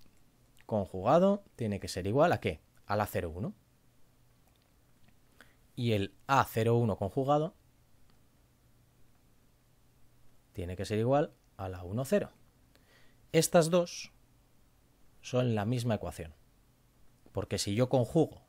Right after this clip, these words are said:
todo esto de aquí, me queda esta de aquí y viceversa. Entonces, ¿qué es lo que vamos a ver aquí? Pues lo que nos está diciendo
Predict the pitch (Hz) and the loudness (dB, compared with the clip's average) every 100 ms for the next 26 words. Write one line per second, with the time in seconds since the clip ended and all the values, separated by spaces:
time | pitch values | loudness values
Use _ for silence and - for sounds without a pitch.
0 | _ - 117 127 131 - 127 131 131 - | _ -2 2 2 2 2 2 2 -2 -4
1 | 101 92 85 85 101 110 123 120 92 85 | -8 -4 -6 -4 -2 -2 -2 -4 -8 -8
2 | - 87 - - _ - - - - _ | -6 -6 -6 -14 _ -20 -20 -20 -20 _
3 | - 104 104 85 - 82 - - _ _ | -6 -4 -4 -6 -10 -20 -20 -20 _ _
4 | _ _ _ - 160 165 156 156 - - | _ _ _ -2 2 4 2 0 -6 -12
5 | _ - 120 113 - 107 107 120 120 - | _ -4 -2 -2 -2 -2 0 0 -2 -4
6 | 110 104 98 101 90 - 135 - _ _ | -4 -2 -2 -4 -6 -8 -18 -20 _ _
7 | _ 113 98 101 101 95 98 - 156 156 | _ -2 0 0 -2 -2 -2 2 2 2
8 | 185 160 90 - | 2 0 -2 -8